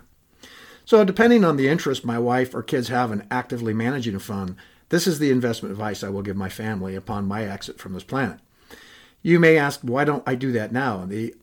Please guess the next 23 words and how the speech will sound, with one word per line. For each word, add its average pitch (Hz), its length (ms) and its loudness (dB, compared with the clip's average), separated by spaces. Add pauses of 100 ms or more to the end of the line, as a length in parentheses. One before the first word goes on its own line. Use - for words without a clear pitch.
honest - 380 -4
answer 135 400 -2
is, 104 200 -4
I 120 120 0
really 143 320 2
enjoy 120 580 0
studying, 123 500 0
buying, 113 360 0
and 107 120 -6
selling 107 320 -4
stocks. 117 540 -8 (540)
It's - 140 -6
fun 165 240 2
for 165 140 -2
me. 156 300 4
It 123 200 -6
keeps 151 220 -4
my 120 100 -2
mind 127 340 0
active 127 340 -2
as 113 140 -6
I 110 100 -2
age. 120 440 2